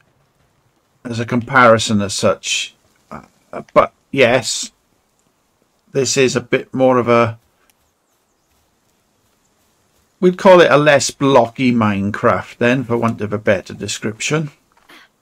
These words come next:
And whilst I quite enjoy Minecraft, ooh, egg, scorching egg. Build an egg incubate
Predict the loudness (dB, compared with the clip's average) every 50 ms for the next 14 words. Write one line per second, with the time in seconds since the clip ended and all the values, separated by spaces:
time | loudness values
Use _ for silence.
0 | _ _ _ _ _ _ _ _ _ _ _ _ _ _ _ _ _ _ _ _
1 | _ _ _ _ _ _ _ _ -20 _ _ _ _ _ _ _ _ _ _ _
2 | _ _ _ _ _ _ -20 _ _ -20 -20 -20 _ _ _ _ _ -12 -10 -8
3 | -6 -6 -6 -2 2 4 4 4 2 0 -2 0 0 0 0 0 0 2 2 2
4 | 0 -4 -6 -2 2 4 4 4 4 2 0 -4 -6 -8 -8 -8 -4 0 0 0
5 | 0 -2 -6 _ -20 -20 -20 _ _ _ _ _ _ _ _ _ _ _ _ _
6 | _ _ _ _ _ _ -6 -4 -2 -2 -2 -4 -8 -16 _ _ _ _ _ _
7 | _ _ _ _ _ _ _ _ _ _ _ _ _ _ -14 -10 -10 -10 -10 -12
8 | -14 -20 _ _ _ _ _ _ _ _ _ _ _ _ _ _ _ _ _ _
9 | _ _ _ _ -12 -8 -8 -4 4 6 6 6 6 4 2 -2 -2 -2 -2 -4
10 | -6 -8 -10 -12 -16 -20 -20 -20 _ _ _ -20 -20 _ _ _ _ _ _ _
11 | _ _ _ _ _ _ _ _ _ _ _ _ _ _ _ _ _ _ _ _
12 | _ _ _ _ _ _ _ _ _ 6 8 8 8 8 4 2 2 0 -4 -2
13 | 0 0 0 0 0 -2 -4 -4 -4 -4 -6 -4 -2 -2 -2 -2 -4 -10 -20